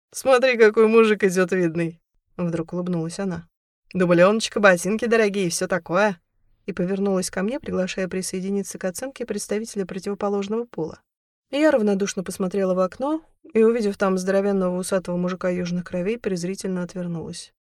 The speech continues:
«Не отвлекайся от темы, у меня мало времени», отрезала я. «А то сейчас сдадим тебя в милицию и загремишь за вооруженное нападение». «А ты мне не грози, у меня в ментуре все схвачено, а у меня все заплачено», зло парировала я. «Ну вот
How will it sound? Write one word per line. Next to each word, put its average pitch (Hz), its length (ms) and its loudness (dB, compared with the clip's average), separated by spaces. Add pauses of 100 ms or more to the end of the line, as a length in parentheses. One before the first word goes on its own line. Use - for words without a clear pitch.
(420)
«Не 208 100 0
отвлекайся 233 540 2
от 233 80 -2
темы, 190 280 0
у 175 40 0
меня 185 180 -2
мало 190 220 0
времени», 175 400 -4 (340)
отрезала 170 440 -8
я. 180 240 -10 (460)
«А 196 120 0
то 226 100 0
сейчас 240 320 2
сдадим 262 320 4
тебя 196 240 0
в 185 60 -2
милицию 185 440 0
и - 40 -2
загремишь 220 420 0
за 214 100 0
вооруженное 208 440 0
нападение». 175 640 -2 (560)
«А 190 180 6
ты 214 100 4
мне 214 200 4
не 220 100 4
грози, 220 540 4 (260)
у 180 80 -2
меня 185 260 4
в 185 40 -2
ментуре 196 400 2
все 190 180 -2
схвачено, 185 720 0 (320)
а 185 100 0
у 190 40 4
меня 220 200 4
все 214 160 -2
заплачено», 185 640 -2 (300)
зло 170 240 -2
парировала 165 480 -6
я. 165 240 -10 (560)
«Ну 220 160 2
вот 262 160 -2